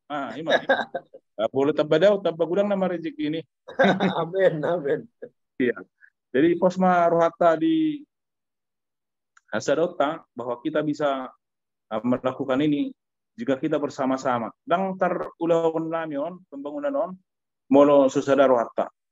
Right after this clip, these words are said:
Speaker 1: Sadani Rohata ima model utama na paling, ah, utama di hita, ba nomor dua ma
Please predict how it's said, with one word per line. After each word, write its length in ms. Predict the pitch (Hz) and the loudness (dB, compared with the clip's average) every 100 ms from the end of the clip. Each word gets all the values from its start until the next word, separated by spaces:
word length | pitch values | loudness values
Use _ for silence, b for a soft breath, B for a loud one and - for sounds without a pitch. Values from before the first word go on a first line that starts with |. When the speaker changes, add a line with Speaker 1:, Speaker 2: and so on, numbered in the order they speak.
| _ _ _ _ | _ _ _ _
Speaker 1:
Sadani 480 | - 131 143 147 | 4 4 6 2
Rohata 320 | 147 151 151 175 | 2 2 2 0
ima 240 | 180 165 - _ _ _ - | 2 0 -2 _ _ _ -2
model 320 | 156 156 147 | 0 0 -2
utama 320 | 151 147 143 | -2 -2 -2
na 160 | 139 135 | -4 -4
paling, 400 | 139 131 131 123 - _ _ _ _ _ _ - | -2 -2 -4 -6 -12 _ _ _ _ _ _ -4
ah, 400 | 113 113 110 - _ _ _ _ - | -2 -2 -6 -10 _ _ _ _ -8
utama 400 | 127 143 147 143 | 0 0 0 -2
di 80 | |
hita, 400 | 131 127 135 175 - _ _ _ _ _ - | -4 -4 -2 -4 -8 _ _ _ _ _ -6
ba 240 | 104 104 | -2 -2
nomor 320 | 101 110 120 | -2 -4 -2
dua 160 | 131 156 | 0 0
ma 140 | 156 | 0